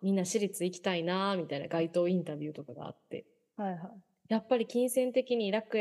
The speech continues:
Speaker 1: になるから、まあ私立もいいかなって思って今考えてますとか、なんかそういう街頭インタビューがよくよくあっ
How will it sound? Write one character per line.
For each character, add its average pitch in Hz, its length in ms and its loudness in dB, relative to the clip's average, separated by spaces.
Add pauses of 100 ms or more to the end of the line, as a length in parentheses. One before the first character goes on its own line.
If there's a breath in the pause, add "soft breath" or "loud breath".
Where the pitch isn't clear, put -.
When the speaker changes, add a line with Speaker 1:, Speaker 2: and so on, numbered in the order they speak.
Speaker 1:
に 190 200 2
な 175 100 2
る 180 120 0
か 175 140 -2
ら、 165 160 0
ま 165 100 -2
あ 175 40 -2
私 233 140 0
立 190 300 -2
も 160 280 -4 (280 soft breath)
い 220 80 4
い 208 40 0
か - 140 2
な 202 140 4
っ 202 100 -4
て 185 80 0
思 180 80 0
っ - 20 -4
て 175 140 -2
今 170 200 0
考 202 140 -2 (120)
え 190 100 0
て 185 140 -2
ま 190 140 0
す 185 280 2
と 185 100 -6
か、 - 140 -18 (220)
な 190 60 -6
ん - 20 -4
か 196 80 -4
そ 202 140 2
う 202 60 4
い 202 80 6
う 190 40 4
街 156 180 2
頭 156 100 -2
イ 175 100 2
ン 180 60 0
タ 151 100 -4
ビ 143 160 -4
ュ - 20 -8
ー 143 40 -10
が 147 320 -8
よ 226 160 6
く 180 100 -2
よ 196 100 2
く - 180 -8
あ 170 40 -6
っ - 60 -10